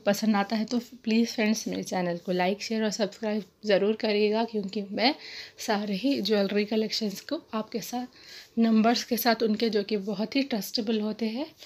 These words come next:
वो सारा ही अपने चैनल पे शेयर करती हूँ।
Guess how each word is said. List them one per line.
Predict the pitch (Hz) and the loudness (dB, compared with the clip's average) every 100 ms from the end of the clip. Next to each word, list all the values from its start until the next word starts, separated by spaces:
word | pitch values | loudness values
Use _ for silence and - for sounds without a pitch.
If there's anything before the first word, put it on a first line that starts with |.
| - - 254 | -20 -10 -2
वो | 233 | 0
सारा | 226 220 208 | 2 2 2
ही | 285 - - - - 269 | 0 -2 -20 -20 -14 -8
अपने | 226 220 | -2 -2
चैनल | 202 214 202 196 | -2 0 0 2
पे | 302 - - - - | -2 -4 -14 -18 -6
शेयर | - 240 208 - | 2 4 4 2
करती | 190 - 180 | -2 0 -4
हूँ। | 180 | -4